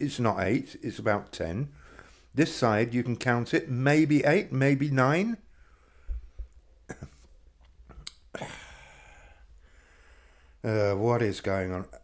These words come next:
And as I've put on here, what is this? <laughs> There doesn't seem to be any reason to, to fit this up because there's stuff already moulded on there. You can understand, I think, I hope anyway,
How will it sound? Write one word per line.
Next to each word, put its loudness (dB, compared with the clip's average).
And 0
as 0
I've 0
put 2
on -2
here, 0
what -2
is -4
this? -6
<laughs> -8
There 2
doesn't -2
seem 0
to -4
be 2
any 0
reason 0
to, 0
to -8
fit -4
this -2
up -2
because -6
there's -4
stuff -4
already 2
moulded 0
on -4
there. -6
You 4
can 4
understand, 4
I 4
think, -2
I 0
hope 2
anyway, 0